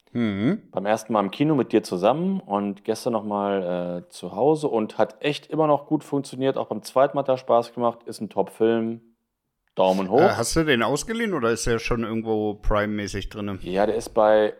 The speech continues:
Speaker 2: Wow. Ach, das sagen wir nicht. Wir sagen ja
Speaker 1: <laughs> Ey,
Speaker 2: Sky,
Speaker 1: wir
Speaker 2: ne?
Speaker 1: wollten das nicht mehr sagen.
Speaker 2: <laughs> Ja, wir sagen ja Sky.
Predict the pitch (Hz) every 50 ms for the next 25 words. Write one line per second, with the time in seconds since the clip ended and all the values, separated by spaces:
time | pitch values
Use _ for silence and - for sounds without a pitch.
0 | _ _ _ _ - 82 85 110 143 156 107 80 73 67 67 71 73 - - -
1 | - - - _ _ _ _ _ _ _ _ _ _ - - - 120 - - -
2 | - - 151 131 123 107 98 104 101 - - - 110 127 135 - 131 123 - -
3 | 151 147 165 165 160 160 165 202 143 151 - 196 160 147 156 143 - - 139 123
4 | 117 113 110 101 98 98 98 95 - 180 - - - - 151 - - 170 185 208
5 | - - - 117 107 110 113 110 123 123 123 117 110 - - 107 95 90